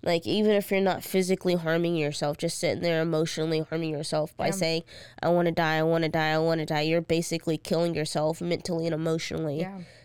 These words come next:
Speaker 1: And that, that's hard too.
Speaker 2: Yeah, and that just damages you.
Speaker 1: Yeah.
Speaker 2: Um, and, you know, if you do, uh,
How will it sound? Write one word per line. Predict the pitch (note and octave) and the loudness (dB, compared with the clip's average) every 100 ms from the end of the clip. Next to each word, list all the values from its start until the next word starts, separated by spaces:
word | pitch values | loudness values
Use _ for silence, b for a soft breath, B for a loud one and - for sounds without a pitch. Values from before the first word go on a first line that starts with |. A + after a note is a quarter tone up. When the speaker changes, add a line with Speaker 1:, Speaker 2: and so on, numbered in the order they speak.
| B | B
Speaker 1:
And | C#3+ D3 | -4 -2
that, | D#3+ F3+ D3+ E3 F3 | 0 0 -2 -6 -4
that's | D#3+ D#3+ - | 0 0 -2
hard | D3+ C#3+ - | -6 -6 -4
too. | E3 D3+ D#3+ | -4 -4 -4
Speaker 2:
Yeah, | G3+ B3 - | -4 -4 -4
and | G3 | -4
that | G3+ G3+ | -4 -6
just | G3+ F#3+ - | -10 -12 -8
damages | E3+ G3 G3+ D#3+ D#3+ D#3+ | -6 -4 -6 -8 -10 -8
you. | D3+ E3+ | -8 -8
Speaker 1:
Yeah. | - C3+ A2 | -2 -2 -2
Speaker 2:
Um, | E3 F3 D#3+ E3 | -2 -2 -4 -6
and, | G#3+ B3 | -2 0
you | G3+ | 0
know, | D#3+ F#3+ - | -4 -6 -6
if | F#3 F#3+ | -8 -6
you | F#3+ | -8
do, | F#3+ G3+ G#3+ F#3+ F#3 - | -4 -2 -2 0 -2 0
uh, | F3 E3+ | 0 0